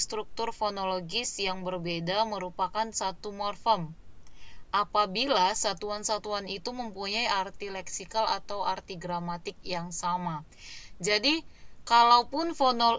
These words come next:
eh, secara fonologis kata itu berbeda, ya, secara fonologisnya berbeda,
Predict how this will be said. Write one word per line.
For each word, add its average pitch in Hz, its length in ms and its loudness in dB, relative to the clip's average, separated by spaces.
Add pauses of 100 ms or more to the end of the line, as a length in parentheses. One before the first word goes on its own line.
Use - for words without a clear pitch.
eh, 226 80 2
secara 226 400 6
fonologis 220 800 4
kata 196 320 -2
itu 196 240 -2
berbeda, 175 720 0 (240)
ya, 190 240 -2
secara 185 400 -2
fonologisnya 185 640 -2
berbeda, 165 640 -2